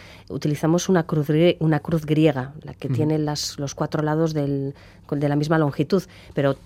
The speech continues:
Speaker 1: tipos de cruces hay muchas. ¿Se han usado también para sumar?
Speaker 2: Se han us-, se han usado, no tanto, pero también se han util-, se han utilizado.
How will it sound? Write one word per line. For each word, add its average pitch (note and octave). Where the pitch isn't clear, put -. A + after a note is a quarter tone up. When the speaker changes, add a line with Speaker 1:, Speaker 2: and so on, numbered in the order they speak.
Speaker 1:
tipos E3+
de E3+
cruces F#3+
hay E3+
muchas. E3+
¿Se -
han F#3+
usado G3
también G#3
para F#3
sumar? A3
Speaker 2:
Se F3
han F#3
us-, F#3+
se -
han F3+
usado, A#2
no D#3+
tanto, G#3+
pero C3
también C#3
se D#3+
han B2
util-, G#2+
se -
han C3
utilizado. G#2+